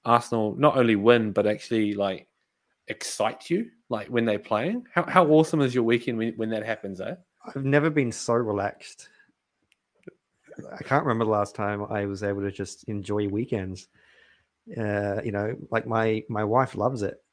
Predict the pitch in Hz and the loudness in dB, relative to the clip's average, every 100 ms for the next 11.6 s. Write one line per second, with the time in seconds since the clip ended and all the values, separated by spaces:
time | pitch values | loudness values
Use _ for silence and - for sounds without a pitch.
0 | _ _ _ _ _ _ _ _ _ - | _ _ _ _ _ _ _ _ _ -6
1 | 113 - 110 120 123 113 101 107 120 117 | -2 -2 -2 2 2 2 -6 0 2 2
2 | 95 90 _ _ - - _ _ 110 104 | -4 -8 _ _ -20 -20 _ _ -4 -2
3 | 101 101 104 104 - - - - - 202 | 0 0 -2 -4 -6 -10 -12 -14 -2 -2
4 | - - - - - _ _ - 110 110 | -2 -12 -16 -16 -20 _ _ 4 6 8
5 | 110 107 - - 131 110 107 - 131 - | 8 6 2 2 4 4 0 0 0 0
6 | - 104 98 _ _ _ _ _ _ _ | -6 -8 -8 _ _ _ _ _ _ _
7 | _ - 110 113 - 120 117 117 113 110 | _ -6 -6 -6 -4 -4 -2 -2 0 2
8 | 117 123 131 - 117 117 117 104 110 127 | 2 2 0 -2 -2 0 -2 -2 -2 0
9 | 135 123 127 123 120 123 123 123 - - | -2 -2 0 2 2 2 0 -6 -12 -4
10 | 110 107 110 104 113 104 104 113 - 104 | -2 -2 -4 -4 -2 -2 -2 -6 -6 -8
11 | 117 113 107 113 110 | -4 -4 -2 -4 -4